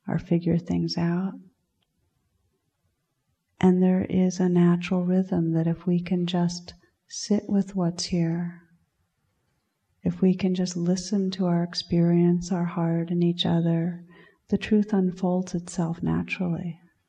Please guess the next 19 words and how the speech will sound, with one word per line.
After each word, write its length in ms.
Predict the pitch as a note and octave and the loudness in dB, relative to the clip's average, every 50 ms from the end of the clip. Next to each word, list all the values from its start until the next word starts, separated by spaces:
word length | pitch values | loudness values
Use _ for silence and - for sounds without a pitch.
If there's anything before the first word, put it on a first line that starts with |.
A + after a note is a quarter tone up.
| _ _ _ _ _ _ | _ _ _ _ _ _
just 320 | - F3 F3 E3+ - - | -6 -4 -4 -4 -6 -6
the 80 | - F3 | -4 0
way 240 | E3+ E3 E3 E3 E3 | 0 2 2 2 2
naturally 680 | E3 E3 E3 E3 F3 E3+ - - - F3+ E3 E3 E3 | 2 2 2 0 0 -2 -4 -4 -2 -2 0 0 0
that 240 | E3 E3 - - - | 0 -2 -4 -4 -2
butterfly 720 | - E3+ F3 E3+ E3+ E3+ F3 - F3 E3+ E3+ E3 E3 E3+ F3 F3 - - - - - - _ _ _ _ _ _ _ _ _ _ - - _ _ | -2 0 2 2 0 0 -2 -4 -2 0 0 0 0 -2 -2 -6 -8 -14 -20 -20 -20 -20 _ _ _ _ _ _ _ _ _ _ -20 -20 _ _
could 160 | - F#3+ F3+ F3+ | -2 -2 2 2
have 160 | F3 E3+ F3 | 2 0 2
been 180 | F3 E3+ E3+ | 2 2 4
warmed 340 | E3+ E3 E3 E3 E3+ E3+ E3+ | 4 4 6 4 4 4 2
by 100 | E3+ E3 | 2 0
the 160 | E3 - F3+ | 0 0 0
sun 440 | E3+ - - - D#3+ D#3 D#3 D#3+ D#3+ | -2 -2 0 0 2 2 2 2 2
and 120 | D#3+ D#3+ D#3+ | 4 4 4
emerged 760 | E3 D#3+ D#3+ D#3+ D#3+ D#3+ D#3+ D#3+ D#3+ D#3+ - - - - - - - _ _ _ _ _ _ _ _ _ _ _ | 4 4 4 4 4 2 2 0 -4 -6 -10 -12 -12 -14 -18 -18 -18 _ _ _ _ _ _ _ _ _ _ _
in 160 | - F3+ E3+ E3+ | -2 2 4 4
a 60 | E3+ | 4
healthy 480 | D#3+ F3 F3+ F#3+ F#3 - - F3+ E3 | 4 4 2 0 0 -2 0 0 2
way. 560 | D#3+ D#3+ D#3 D#3 E3 E3+ E3+ F3 - - - | 2 0 0 -2 -4 -4 -6 -8 -10 -14 -20